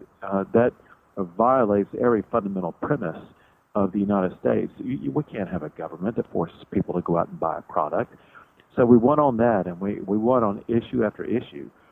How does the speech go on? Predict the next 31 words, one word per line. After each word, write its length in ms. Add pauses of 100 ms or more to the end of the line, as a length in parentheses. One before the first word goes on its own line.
(340)
And 220
then, 580 (200)
uh, 140
near 220
the 100
end, 440 (680)
Chief 140
Justice 340
Roberts 340
got 180
to 140
something 340
that 140 (640)
no 160
one 180
really 200
paid 320 (180)
very 160
much 160 (140)
attention 380
to 120
during 340 (500)
the 100
entirety 540
of 60
the 100
entire 300
case, 320 (1120)
and 160
that 160
is, 260